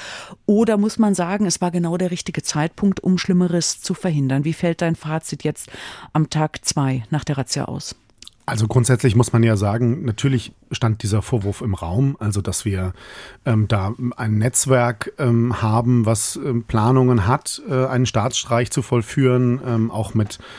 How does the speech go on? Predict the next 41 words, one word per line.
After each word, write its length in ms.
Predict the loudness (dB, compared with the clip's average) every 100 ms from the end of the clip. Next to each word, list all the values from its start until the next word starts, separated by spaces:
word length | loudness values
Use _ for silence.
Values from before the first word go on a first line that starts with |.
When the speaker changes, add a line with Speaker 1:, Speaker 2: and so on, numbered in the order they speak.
| -14 -14 -2
Speaker 2:
Ideen, 540 | 0 4 4 4 4
dass 140 | 2 2
man 80 | 4
den 100 | 4
Bundestag 400 | 2 2 0 2
in 100 | 2
Berlin 380 | 4 4 2
stürmen, 600 | 2 4 4 6 6 4 2
äh, 480 | 0 0 -2 -6 -2
könnte. 460 | 2 4 4 2 0 -8 -18 -18 -20 -6
Der 160 | 0 0
Vorwurf 520 | 0 0 2 2 -2
des 180 | -4 0
Generalbundesanwalts 960 | 2 2 2 2 2 2 2 2 2
in 140 | 0 2
der 160 | 2
Sache 240 | 2 0 -4
ist 160 | -2
die 80 | 0
Bildung 320 | 2 2 2
einer 160 | 0 0
terroristischen 560 | 2 2 2 0 -2 -2
Vereinigung. 520 | -2 0 0 0 -2
Der, 80 | -4
der 220 | -2 -2 0
Vorwurf 340 | 2 0 -2
ist 140 | -4
konkret 420 | 0 0 2 0 4
nicht, 440 | 2 2 -4 -2
dass 140 | -2
da 80 | 0
unmittelbar 520 | 0 2 2 2 0
ein 140 | -2 -2
Anschlag 560 | -2 0 0 -4 -4
oder 100 | -8
sowas 240 | -8 -8 -10
bevorstand, 720 | -12 -12 -10 -10 -10 -10 -4
ne? 100 | -2
Das 160 | -2 -2
darf 200 | -2 -2
man, 180 | -4